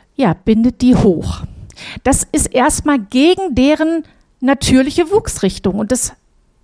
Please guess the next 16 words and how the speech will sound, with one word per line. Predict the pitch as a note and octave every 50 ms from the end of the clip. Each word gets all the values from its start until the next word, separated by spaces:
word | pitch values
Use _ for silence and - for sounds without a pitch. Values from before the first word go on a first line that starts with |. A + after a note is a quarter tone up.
| _ _
hat | _ - - A#3+ A#3 -
auch | - C#4 C4+ C4+
mit | C#4+ C#4 B3
Widerstand | C4+ E4 G4 F4+ D4+ - - A3+ G3 F3+
zu | - G3+
tun. | - - - G3 F3+
Das | G3 - - -
heißt, | G3+ A#3 D4 C#4 -
der | - G#3
muss | G3 A3 C#4+ - -
da | C#4 B3 F#3+
wirklich | E3+ F#3 F#3 F#3 C4 C#4+ - -
die | - C#4 - - _
anheften. | - C4+ C#4 D#4 E4 D#4+ - - - _ _ _ - A#3 A#3+ A3 - - - - - - G3+ _ - _ _ _ _ _ _ _ _ _ _ _ _ _ _ _ _ _ _ _ _ _ _ _ _ _ _ _ _ _ _ - - - - - - - - - - - - - - - _ _ _ _ _ _ _ _ _ _ _ _ _ _ _ _ _ _ _ _ _ _ _ _ _ _ _ _ _ _ _ _ _ _ _ _ _ _ _ -
Wie | A3 C4 C#4
funktioniert | - C#4+ C4+ C4 B3+ - - B3+ A#3 A#3+ B3+ C4+ C4+